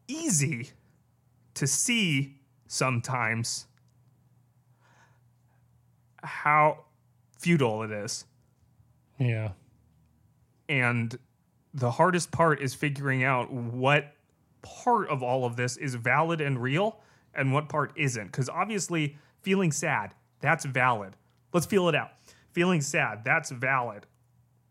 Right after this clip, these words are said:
Speaker 1: Feeling like all of my interests are dumb, that's irrational. It's totally valid to utterly and one hundred percent hate myself, but f-, for reasons, any reason,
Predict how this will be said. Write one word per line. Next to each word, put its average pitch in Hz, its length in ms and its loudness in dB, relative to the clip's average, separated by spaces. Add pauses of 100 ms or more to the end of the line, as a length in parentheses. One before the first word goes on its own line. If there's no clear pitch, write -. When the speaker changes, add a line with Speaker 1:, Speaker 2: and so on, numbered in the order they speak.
(720)
Speaker 1:
Feeling 233 340 0
like 190 180 -2
all 143 240 2
of 165 80 -2
my 135 440 -2 (720)
interests 196 580 0
are 277 100 -4
dumb, 269 400 -2
that's 220 280 0
irrational. 143 840 -2 (360)
It's 139 200 -4
totally 202 380 -2
valid 165 440 0
to 131 220 0 (680)
utterly 185 540 2
and 143 160 4
one 139 120 4
hundred 156 360 0
percent 160 380 2
hate 147 440 -2
myself, 226 680 2 (640)
but 143 240 2 (200)
f-, - 200 -20 (400)
for 113 480 -6 (400)
reasons, 196 760 -2
any 190 240 2
reason, 240 720 -4